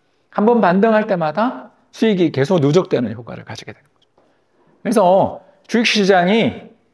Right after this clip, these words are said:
오르지 못하더라도 수익을 낼 수 있어요. 물론 이제 이 전략을 쓰려면 마음을 굳게 먹어야 돼요. 예, 올랐는데 팔아야 되니까. <laughs> 그리고 빠진 걸 사야 되니까.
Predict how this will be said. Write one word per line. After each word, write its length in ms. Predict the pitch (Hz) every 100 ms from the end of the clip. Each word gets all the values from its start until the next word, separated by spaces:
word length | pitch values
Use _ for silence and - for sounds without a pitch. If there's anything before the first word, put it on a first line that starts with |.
| _ _ _ _ _ _ _ _
오르지 400 | 165 214 277 269
못하더라도 720 | 180 170 - 220 214 185 170 175
수익을 300 | 196 175 120
낼 120 | 98
수 100 | 113
있어요. 200 | - _ _ _ _ _ _ _ _ _ _ _ _ _
물론 360 | 170 233 247 151
이제 140 | 135
이 180 | 123 170
전략을 380 | 139 123 123 113
쓰려면 640 | 160 147 123 98 110 104 - _ _ -
마음을 340 | 98 123 139
굳게 240 | 147 139
먹어야 240 | 113 135 120
돼요. 160 | - _ _ _ _ _ _ _ _ _ _ -
예, 520 | 170 143 - - - _ _ -
올랐는데 420 | 170 175 139 110
팔아야 260 | - 185 160
되니까. 320 | 85 - - _ - - 214
<laughs> 520 | - - - _ - -
그리고 280 | 147 135 139
빠진 320 | 165 185 175
걸 120 | 156
사야 260 | - 190 139
되니까. 160 | -